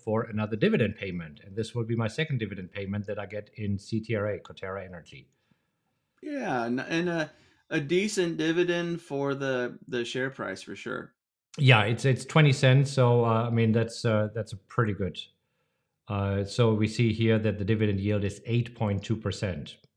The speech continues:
Speaker 1: So that's not bad at all. All right, P N C, uh, pulling back a little bit today, but, uh, back in the range where we wanna see it. And now we wanna see that it goes back to the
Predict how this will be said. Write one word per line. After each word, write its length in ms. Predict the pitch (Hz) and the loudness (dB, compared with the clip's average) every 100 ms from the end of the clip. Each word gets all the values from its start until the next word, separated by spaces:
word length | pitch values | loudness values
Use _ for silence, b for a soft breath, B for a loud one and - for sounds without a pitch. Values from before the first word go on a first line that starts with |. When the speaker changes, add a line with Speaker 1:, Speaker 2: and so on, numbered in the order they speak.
| _ | _
Speaker 1:
So 140 | - | -8
that's 220 | 95 110 - | -6 -4 -4
not 140 | 87 | -4
bad 200 | 95 90 | -4 -4
at 80 | 90 | -4
all. 380 | 90 73 - _ b b b b b b b b b _ - _ _ | -6 -8 -14 _ b b b b b b b b b _ -20 _ _
All 100 | 170 | 4
right, 460 | 185 147 - - - - - | 6 6 2 -8 -12 -16 -14
P 360 | - 226 269 | 2 4 6
N 200 | 226 190 | 6 6
C, 560 | - 185 180 185 208 196 | 4 6 6 6 4 2
uh, 520 | 151 151 156 156 160 - - | 4 6 8 6 2 -2 -14
pulling 400 | - 269 311 220 | -4 0 2 2
back 340 | - 151 180 147 | 4 2 0 4
a 80 | |
little 300 | 131 123 151 | 6 6 6
bit 180 | 151 165 | 4 0
today, 380 | - 135 139 143 | 0 0 2 2
but, 340 | 135 127 127 | 2 2 2
uh, 220 | 135 127 117 | 2 4 2
back 380 | 98 123 151 | 2 2 2
in 160 | 147 127 | 0 2
the 100 | 117 | 2
range 360 | 107 113 120 - | 0 -2 -6 -4
where 160 | 113 | -4
we 100 | 107 | -4
wanna 200 | 110 107 | -8 -8
see 280 | 101 - 117 | -8 -6 -2
it. 160 | 120 - | -2 -4
And 140 | 101 | -6
now 120 | 104 | -6
we 120 | 104 101 | -6 -8
wanna 180 | 98 | -10
see 240 | 98 - 104 | -8 -6 -6
that 140 | 101 | -6
it 160 | 95 90 | -10 -8
goes 260 | 98 104 - | -6 -6 -8
back 360 | - 92 92 | -10 -10 -10
to 80 | - | -10
the 180 | 92 - | -10 -6